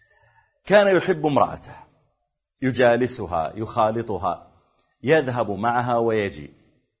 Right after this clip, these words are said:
لكنه رأى خلخالها في ضوء القمر. ما معنى هذا؟ ما معنى رأى خلخالها في ضوء القمر؟ لماذا اضطر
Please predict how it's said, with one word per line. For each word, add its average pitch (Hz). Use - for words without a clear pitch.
لكنه 113
رأى 98
خلخالها 131
في 120
ضوء 98
القمر. 82
ما 220
معنى 110
هذا؟ 82
ما 139
معنى 95
رأى 113
خلخالها 127
في 101
ضوء 95
القمر؟ 113
لماذا 190
اضطر 185